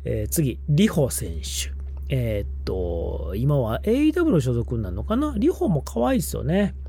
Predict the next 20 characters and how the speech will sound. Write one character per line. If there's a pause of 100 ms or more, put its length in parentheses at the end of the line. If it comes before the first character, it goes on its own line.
(840)
え
ー、
昔
は
工
藤
め
ぐ
み、
今
は
坂
崎
由
香。 (640)
坂
崎
由
香
も